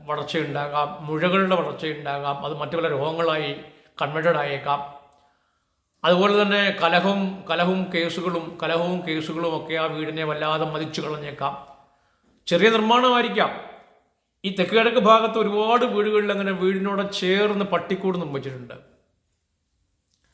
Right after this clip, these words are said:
അവിടെ പട്ടി വാഴില്ല എന്ന് മാത്രമല്ല, പട്ടി എപ്പോഴും രോഗത്തിന് വിധേയമായിരിക്കുകയും ചെയ്യും. അപ്പോൾ തെക്ക്, തെക്ക് പടിഞ്ഞാറ് ഭാഗം, തെക്ക് പടി-, തെക്ക്, തെക്ക്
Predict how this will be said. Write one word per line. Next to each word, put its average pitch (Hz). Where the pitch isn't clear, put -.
അവിടെ 170
പട്ടി 180
വാഴില്ല 208
എന്ന് 240
മാത്രമല്ല, 208
പട്ടി 185
എപ്പോഴും 190
രോഗത്തിന് 175
വിധേയമായിരിക്കുകയും 160
ചെയ്യും. 131
അപ്പോൾ 196
തെക്ക്, 202
തെക്ക് 208
പടിഞ്ഞാറ് 185
ഭാഗം, 175
തെക്ക് 165
പടി-, 175
തെക്ക്, 170
തെക്ക് 170